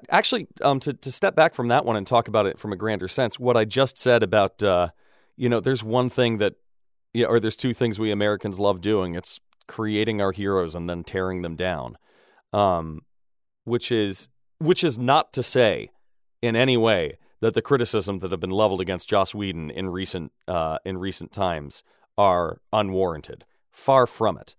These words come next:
Um, but there is a sense of, what was the line from Dark Knight, which is like,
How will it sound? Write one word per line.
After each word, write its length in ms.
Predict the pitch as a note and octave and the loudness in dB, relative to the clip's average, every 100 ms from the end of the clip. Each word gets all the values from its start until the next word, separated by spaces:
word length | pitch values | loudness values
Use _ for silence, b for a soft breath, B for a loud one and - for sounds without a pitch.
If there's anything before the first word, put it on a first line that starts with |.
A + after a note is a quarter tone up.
| _ _ _ _ - | _ _ _ _ 2
Um, 460 | A2+ G2+ F#2+ F#2 - _ _ _ - | 4 4 2 -6 -12 _ _ _ -2
but 160 | C3 | 0
there 200 | C3+ C#3+ | 2 0
is 120 | A3+ | 0
a 80 | B3+ | 0
sense 400 | - A2+ F#2+ - - | -2 -2 -2 -6 -2
of, 540 | G#2+ F#2+ F#2 F#2 - _ _ _ _ - | 2 4 2 -2 -10 _ _ _ _ -2
what 160 | C3 | 0
was 160 | C3 A#2 | 0 -2
the 60 | A#2+ | 2
line 220 | A#2+ B2 | 2 2
from 180 | B2 G#2 | -2 0
Dark 280 | A2 A#2+ G2 | 2 2 0
Knight, 260 | G#2 B2 - | 0 -2 -6
which 200 | G#2+ - | -10 -6
is 160 | G2+ - | -6 -2
like, 320 | G#2+ F#2+ - | 0 0 -4